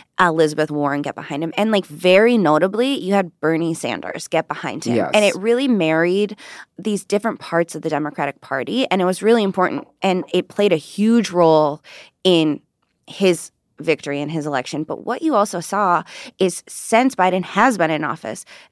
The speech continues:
Speaker 1: the fact that the party kinda unified behind him, that Bernie Sanders got behind him, all of these things have been reflected in what he's done
Speaker 2: Yeah.
Speaker 1: as president. I mean, obviously, during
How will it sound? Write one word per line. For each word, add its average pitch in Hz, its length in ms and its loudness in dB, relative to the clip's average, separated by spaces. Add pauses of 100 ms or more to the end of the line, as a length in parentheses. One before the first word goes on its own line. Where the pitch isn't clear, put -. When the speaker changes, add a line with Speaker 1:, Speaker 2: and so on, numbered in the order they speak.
(120)
Speaker 1:
the 220 100 -4
fact 220 300 -2
that - 240 -8 (480)
the 214 100 -4
party 202 240 -2
kinda 185 200 -4
unified 196 420 -2
behind 202 320 -4
him, 202 140 -4
that - 220 -10
Bernie 175 220 -4
Sanders 214 300 -6
got 165 160 -8
behind 185 320 -6
him, 180 260 -2 (400)
all 220 160 8
of 262 120 2
these 214 160 -2
things 202 320 -4
have 220 180 -2
been 311 140 0
reflected 190 480 -2
in 165 140 -2
what 160 180 0
he's - 300 -10 (200)
done 131 340 -2
Speaker 2:
Yeah. 135 200 4
Speaker 1:
as 170 180 4
president. 151 560 -6
I 202 80 -2
mean, 208 240 -2
obviously, 220 460 0
during 170 580 0